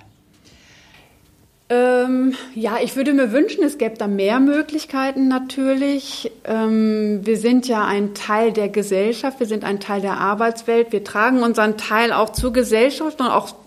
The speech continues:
zur Arbeitswelt bei, auch in Form von Steuern. Und da gewisse politische Einflussnahme haben zu können, wäre natürlich toll. Das ist definitiv so.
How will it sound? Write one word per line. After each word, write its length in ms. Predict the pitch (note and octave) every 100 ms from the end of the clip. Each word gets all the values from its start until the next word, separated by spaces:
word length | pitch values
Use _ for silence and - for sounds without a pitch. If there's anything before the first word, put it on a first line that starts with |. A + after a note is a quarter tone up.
| - _ _
zur 220 | - A#3+
Arbeitswelt 800 | F3 G#3+ G3+ G3 - F3+ F3 -
bei, 340 | E3+ F#3+ C#4+ G3+
auch 180 | G#3
in 100 | G#3+
Form 240 | G#3 G3+ G3
von 200 | G3 F#3+
Steuern. 560 | - G3+ F#3 A#3+ D4 D4+ - - - - - -
Und 360 | - A3 A3 G#3+
da 240 | A3 G#3+
gewisse 420 | A3+ G#3+ G3+ A#3+ B3+
politische 640 | - A3+ A#3+ A#3+ A#3+ B3
Einflussnahme 1200 | E3 G3+ G#3+ B3 A#3+ B3 B3 B3+ B3+ B3 G#3+ G3 - - - _ _ _ G#3 G#3
haben 360 | A3 B3 B3+
zu 180 | C4 B3+
können, 440 | - B3+ B3+ A#3+ F#3
wäre 260 | G#3 C4
natürlich 460 | B3+ A#3 A#3+ G#3+ -
toll. 340 | - F#3 D#4 - - -
Das 160 | G#3+
ist 200 | G#3 -
definitiv 640 | G#3 G#3 G#3 G3+ - A3+ A3+
so. 240 | B3+